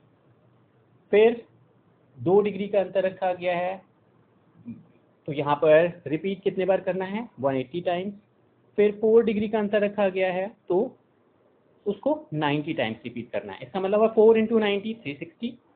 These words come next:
two into वन एटी, थ्री सिक्सटी, और one into three sixty is three sixty। यहाँ पर आपको तीन shape दिख रहे होंगे, Number one shape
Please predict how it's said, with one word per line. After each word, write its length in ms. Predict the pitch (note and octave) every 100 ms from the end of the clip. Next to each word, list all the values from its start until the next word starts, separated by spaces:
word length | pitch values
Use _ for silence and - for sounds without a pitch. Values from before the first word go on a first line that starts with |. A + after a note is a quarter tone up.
| _ _ _
two 180 | A#3+ A#3
into 180 | A3+ A#3+
वन 300 | F#3+ G3+ G3+
एटी, 500 | G3+ G#3 G#3 G#3+ G#3 _
थ्री 120 | D3+
सिक्सटी, 440 | D#3 E3+ - A#3+ - _ _
और 140 | C#3 C#3
one 180 | F#3+
into 420 | A3+ A3 A#3 B3 B3 - _
three 140 | A3+
sixty 440 | - G#3+ - G#3 G3 - _ _ _ _ _ -
is 120 | F#3+ B3+ - _ - _ - -
three 140 | C#3
sixty। 380 | A2+ - _ - _ _ _ _ _ -
यहाँ 160 | E3+ G3
पर 140 | G3+
आपको 220 | G3+ A#3+
तीन 380 | A#3+ - A#3+ C4
shape 240 | A3+ G3+
दिख 220 | B2+ C#3+ C3+
रहे 80 |
होंगे, 340 | A#2 G#2 - - _ _ _ _ _ _
Number 260 | C#3 D3 D3+
one 380 | D3 D3+ F3+ G#3+
shape 460 | G#3+ A3+ A#3 A#3+